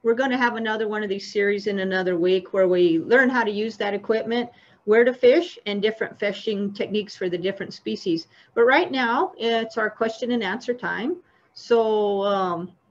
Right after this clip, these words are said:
I see that there's one question, "What's the biggest fish you can get?" Well, that just kind of depends what water body you're in and what you're fishing for. Um, you notice that pike, I don't know how large that pike was in that one photograph, but... Um, you could get quite large pike here.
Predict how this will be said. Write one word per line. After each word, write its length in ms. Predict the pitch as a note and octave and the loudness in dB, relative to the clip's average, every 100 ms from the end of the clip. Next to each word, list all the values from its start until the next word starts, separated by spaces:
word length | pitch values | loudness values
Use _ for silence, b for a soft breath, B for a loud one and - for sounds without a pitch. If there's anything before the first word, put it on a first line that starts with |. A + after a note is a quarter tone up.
| _ | _
I 40 | G3 | -14
see 200 | - B3+ | -8 2
that 180 | A3+ - | 2 2
there's 240 | F#3+ F3+ | -2 0
one 260 | A3+ D4 E4 | 0 0 0
question, 520 | G#3 F#3+ - G3+ G3+ | -2 -4 -4 -6 -2
"What's 240 | C4 D4+ - | 0 0 -2
the 80 | |
biggest 400 | B3 C4 B3+ B3 | -4 -2 -4 -4
fish 240 | - B3 B3 | 0 0 -2
you 100 | A3 | -8
can 220 | - G#3 | -6 0
get?" 340 | A3+ F#3+ - _ _ _ _ _ _ | 0 0 -6 _ _ _ _ _ _
Well, 280 | A3 B3+ B3+ | 2 2 2
that 240 | B3+ C4 B3 | 0 -2 -2
just 180 | C#4 | -6
kind 200 | - D4+ | 0 0
of 40 | C4+ | 0
depends 360 | G3 B3+ B3 | -2 0 2
what 180 | A3+ A3+ | 2 0
water 280 | G#3 A3+ B3 | 2 2 2
body 280 | G#3+ G3+ G3 | 0 0 0
you're 220 | F#3+ F#3+ | -2 -2
in 140 | G3 | -2
and 100 | F3+ | -4
what 160 | F3+ - | -4 -4
you're 100 | F3+ | -4
fishing 400 | F3 C#4+ C#4 G3 | -4 -8 -6 -10
for. 400 | - E3 D#3+ - b b b - | -6 -4 -4 -6 b b b -6
Um, 200 | G3 G3 | -4 -2
you 80 | |
notice 360 | G3+ A#3+ A#3 A#3 | 0 2 2 2
that 340 | - G#3 - | 0 0 -2
pike, 400 | - C4 A3 F#3+ | 2 4 4 0
I 100 | G#3 | -2
don't 240 | G#3+ A3 A3 | 0 -2 -2
know 160 | A3+ | -2
how 180 | A#3 G#3+ | 0 -2
large 380 | G3 G3+ G#3 - | 0 0 0 -2
that 260 | G3 - - | -6 -6 0
pike 240 | A#3 B3 | 0 0
was 200 | F#3+ F#3 | -2 -4
in 80 | F3+ | -6
that 160 | E3+ | -8
one 160 | G3+ G3+ | -8 -8
photograph, 640 | G3+ G#3 G#3 E3+ D#3+ E3 - | -4 -2 -2 -2 -2 -4 -6
but... 260 | E3 E3 | -8 -6
Um, 300 | F#3 E3+ F#3 _ b - | -8 -6 -8 _ b -8
you 100 | G#3 | -8
could 180 | G3+ G3 | -6 2
get 220 | A#3 A3+ | 2 2
quite 320 | - G#3+ - | -2 -2 0
large 400 | G#3 G#3 G3 - | 0 0 -2 -4
pike 260 | - A3+ - | 0 0 -2
here. 380 | - E3+ D#3+ | -4 -2 -2